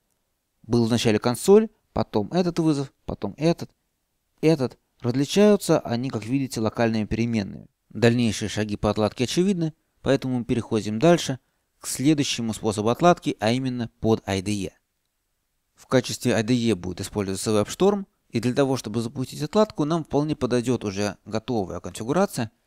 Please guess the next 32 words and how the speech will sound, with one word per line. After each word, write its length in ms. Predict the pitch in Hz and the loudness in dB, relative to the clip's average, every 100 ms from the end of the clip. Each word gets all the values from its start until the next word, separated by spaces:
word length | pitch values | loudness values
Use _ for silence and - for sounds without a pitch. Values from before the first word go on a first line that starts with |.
| _ | _
Единственное, 600 | - 120 180 214 - 135 131 | -12 -6 -2 -2 -4 -6 -6
нужно 280 | 123 110 | -8 -8
будет, 300 | 113 113 117 | -8 -4 -4
чтобы 320 | 107 117 104 104 | -4 -6 -6 -6
запускалась 540 | 127 - 170 165 139 | -6 -4 0 0 -2
именно 340 | 127 123 120 | -6 -4 -2
нода, 440 | 117 127 123 92 - _ | -2 0 0 -2 -10 _
а 160 | - 123 | -6 -4
не 140 | 120 | -4
супервизор. 680 | - 110 117 113 113 90 - _ _ _ _ | -8 -4 -4 -2 -4 -8 -12 _ _ _ _
Чтобы 320 | _ 120 101 98 | _ -10 -6 -6
запустить 460 | 101 110 110 135 | -8 -10 -10 -8
отладку, 340 | - 202 - 139 | -2 -2 -2 -8
жму 240 | 120 135 | -8 -8
сюда. 260 | 117 104 - _ _ _ _ _ _ _ _ _ _ _ _ _ | -8 -8 -10 _ _ _ _ _ _ _ _ _ _ _ _ _
И 120 | - 185 | -8 -6
смотрю 320 | 143 123 120 | -4 -2 -2
в 80 | - | -2
консоли, 420 | 110 - 156 131 | -8 -4 -2 -2
что 240 | - 107 | -4 -6
у 60 | 104 | -4
меня 160 | 98 | -6
получилось. 520 | 95 98 98 - - _ _ _ | -6 -8 -8 -12 -16 _ _ _
При 160 | - 160 | 0 2
запуске 380 | 180 202 190 185 | 2 0 0 0
в 40 | |
режиме 280 | 165 165 160 | 0 -2 -2
отладки 480 | 156 117 78 - 135 _ - | 0 -2 -2 -8 -12 _ 0
WebStorm 520 | 117 - - 220 196 | 0 0 2 2 2
добавляет 520 | 117 123 120 107 104 | 0 0 2 2 2
к 80 | - | -2
ноду 360 | 185 214 185 | -2 0 0